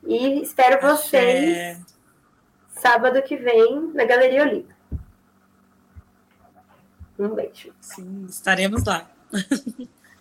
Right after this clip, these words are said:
Speaker 2: Macembas também, lançamento do livro, muita coisa boa.
Speaker 1: Muita coisa boa. Livro e jogo, hein? E Macembas, não percam.
Speaker 2: Livro,
Speaker 1: Que vai
Speaker 2: isso.
Speaker 1: ser, que vai ser bonito, vai ser uma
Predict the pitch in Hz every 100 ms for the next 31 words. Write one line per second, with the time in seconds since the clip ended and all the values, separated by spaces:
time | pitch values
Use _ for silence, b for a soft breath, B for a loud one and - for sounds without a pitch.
0 | _ - 208 226 220 233 269 269 254 233
1 | 220 202 220 220 214 214 202 202 202 196
2 | 196 214 214 208 220 - 214 220 214 170
3 | 160 156 - _ _ _ _ _ _ _
4 | _ _ _ _ b b b _ - 202
5 | 202 190 254 269 285 247 233 220 226 302
6 | 320 349 339 262 247 240 240 262 359 -
7 | 233 233 254 285 285 226 208 202 190 -
8 | 220 302 - 233 226 - - 175 185 185
9 | 190 196 214 294 240 233 240 170 - 254
10 | 233 240 254 294 - _ _ _ _ _
11 | _ _ 226 220 220 - 247 240 269 277
12 | 220 233 220 226 226 233 226 226 - 220
13 | 214 226 226 220 220 214